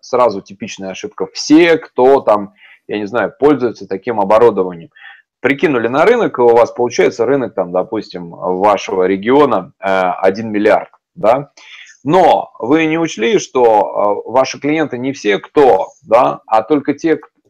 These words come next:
только те из них, которым нужно, там, допустим, срочно. И их сразу в сто раз меньше, и, или в тысячу, да? И ваш один миллиард, э, превращается, там, в несчастные сто тысяч рублей. Вот. А вы уже, э,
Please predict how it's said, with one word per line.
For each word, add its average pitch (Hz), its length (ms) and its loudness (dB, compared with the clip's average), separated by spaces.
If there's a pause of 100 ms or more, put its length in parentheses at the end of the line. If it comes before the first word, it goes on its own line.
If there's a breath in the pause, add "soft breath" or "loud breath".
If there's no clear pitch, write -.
(120)
только 147 300 0
те 185 220 0
из 123 240 -4
них, 180 260 -2
которым 151 680 2
нужно, 123 400 -6
там, 101 180 -8
допустим, 107 480 -4
срочно. 117 440 0 (360 soft breath)
И 196 220 0
их 190 100 -2
сразу 160 400 0
в - 60 -10
сто 151 180 2
раз 143 220 2
меньше, 123 460 -6 (440 loud breath)
и, 117 400 -2
или 139 240 2
в 139 100 -4
тысячу, 110 440 -4
да? 127 320 2 (100)
И 131 300 2
ваш 143 260 2
один 143 240 -2
миллиард, 175 500 2
э, 113 400 2
превращается, 120 720 -2
там, 101 200 -8
в 107 40 -10
несчастные 110 520 -6
сто 120 180 -8
тысяч - 380 -16
рублей. 120 400 -2 (480 loud breath)
Вот. 117 340 0 (100)
А 110 200 4
вы 220 200 2
уже, 139 600 4 (120)
э, 101 500 2